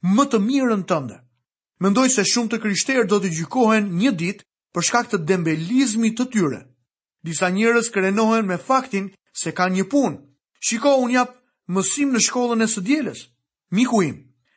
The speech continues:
sa herë ke ardhur me vonesë aty? Sa herë ke dështuar në përgatitjen e mësimit?" Po ju them se njerëzit në spektaklin televiziv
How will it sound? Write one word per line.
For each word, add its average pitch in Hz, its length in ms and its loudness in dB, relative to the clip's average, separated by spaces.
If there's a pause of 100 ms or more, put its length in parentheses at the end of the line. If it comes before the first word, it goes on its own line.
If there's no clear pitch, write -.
(100)
sa 240 300 0
herë 277 320 0
ke 240 140 0
ardhur 214 480 2
me 185 120 2
vonesë 165 460 0
aty? 175 220 -2 (520)
Sa 214 240 0
herë 277 180 2
ke 269 100 -2
dështuar 240 560 0
në 202 120 -2
përgatitjen 196 580 0
e 247 60 0
mësimit?" 214 480 -2 (540)
Po 156 100 -2
ju 156 60 0
them 208 200 2
se 202 120 0
njerëzit 208 480 2
në 190 80 0
spektaklin 208 640 0
televiziv 185 680 2